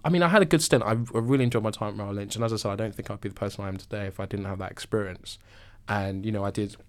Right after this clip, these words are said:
I did credit, sort of leverage finance for two and a half years and then moved,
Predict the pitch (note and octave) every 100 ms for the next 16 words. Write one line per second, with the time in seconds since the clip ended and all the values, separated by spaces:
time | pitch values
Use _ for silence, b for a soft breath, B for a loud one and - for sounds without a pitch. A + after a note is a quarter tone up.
0 | - - - - G3 - A#2+ - - G#2
1 | - - A2 G2+ A#2+ G#2 A2 G2+ G2+ -
2 | - - F#2+ G2+ F#2+ G2+ G2 G2+ G2 G#2+
3 | A2 G#2